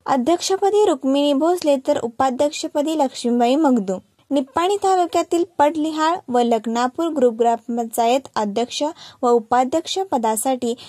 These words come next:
दिनांक तीन फेब्रुवारी रोजी निवडणूक घेण्यात आली. या निवडणुकीत अध्यक्षपदी रुक्मिणी भोसले तर उपाध्यक्षपदी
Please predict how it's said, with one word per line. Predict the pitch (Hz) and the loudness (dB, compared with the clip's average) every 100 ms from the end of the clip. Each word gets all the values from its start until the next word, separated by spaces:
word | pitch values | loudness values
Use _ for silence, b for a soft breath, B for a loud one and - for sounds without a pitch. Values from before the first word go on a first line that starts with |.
| - | -4
दिनांक | 254 254 277 302 | 0 0 0 -2
तीन | 330 - 302 370 392 | -2 -2 -2 -2 0
फेब्रुवारी | 320 254 262 269 269 | 0 2 4 4 4
रोजी | 262 262 294 | 2 2 0
निवडणूक | 277 214 220 240 277 | 0 0 0 2 0
घेण्यात | 247 208 196 202 | 0 -2 -4 -4
आली. | 185 180 B B B 233 | -4 -6 B B B -2
या | 220 | 0
निवडणुकीत | 214 214 220 240 262 320 339 B B - | 0 0 0 0 0 0 -2 B B -2
अध्यक्षपदी | 254 247 320 330 349 349 370 | 0 2 0 -2 -2 -2 0
रुक्मिणी | 311 247 226 214 208 | 0 -2 -2 -2 -2
भोसले | 202 208 - 247 311 B B _ | -2 -2 0 0 0 B B _
तर | 311 | 0
उपाध्यक्षपदी | 269 262 285 294 320 320 339 339 277 | 0 0 0 0 -2 -4 -4 -2 0